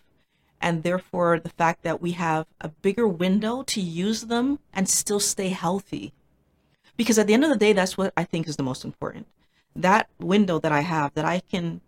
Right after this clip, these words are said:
know I can fry with that, and it's still good. It takes me, it doesn't take me six months to go through a container of coconut oil. So I know by the time I get to the bottom of it, it's still good.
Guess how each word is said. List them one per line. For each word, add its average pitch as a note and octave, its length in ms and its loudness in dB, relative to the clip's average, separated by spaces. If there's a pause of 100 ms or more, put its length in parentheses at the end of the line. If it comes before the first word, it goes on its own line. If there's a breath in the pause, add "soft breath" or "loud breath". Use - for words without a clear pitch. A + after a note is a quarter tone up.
(120)
know F#3 280 0
I F#3 100 0
can F3 160 -6
fry F3 340 -2
with E3+ 160 -6
that, E3+ 260 2 (1040)
and F3 140 2
it's - 140 -2
still - 360 0
good. F#3 440 -2 (840)
It F#3+ 120 -4
takes G3+ 260 2
me, F#3+ 400 2 (600)
it F3+ 80 0
doesn't A3+ 220 2
take G3+ 180 0
me F#3+ 80 2
six - 240 0
months F3+ 240 -2
to G3 60 -4
go D#3+ 140 -2
through E3 180 -10
a - 20 -8
container D#3 300 -4
of - 80 -12
coconut A3 300 0
oil. D3+ 140 2
So - 160 -6
I G#3 140 2
know A3+ 260 4
by G#3+ 140 2
the G3 80 -2
time F#3+ 160 0
I F#3+ 60 2
get F#3 160 -4
to F#3+ 80 2
the E3+ 80 2
bottom E3 260 2
of G3 80 0
it, G#3+ 120 2
it's - 140 -4
still G#3 420 -2
good. F#3 400 0